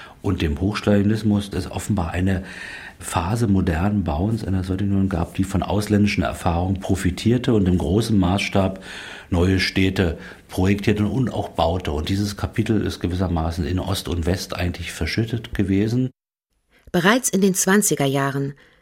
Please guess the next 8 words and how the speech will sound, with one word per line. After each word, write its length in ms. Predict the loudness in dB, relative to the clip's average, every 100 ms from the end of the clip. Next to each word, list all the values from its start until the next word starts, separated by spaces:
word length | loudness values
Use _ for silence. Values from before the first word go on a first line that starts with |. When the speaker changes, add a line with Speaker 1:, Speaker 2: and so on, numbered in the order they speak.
| _ -2
Speaker 2:
hatte 220 | 0 2
die 100 | 2
Sowjetunion 800 | 2 4 2 2 2 4 4 4
wiederholt 540 | 2 2 4 2 2
Delegationen 600 | 0 0 0 0 2 2
nach 120 | 2
Deutschland 480 | 0 0 2 0 0
geschickt, 460 | 0 0 -2 -4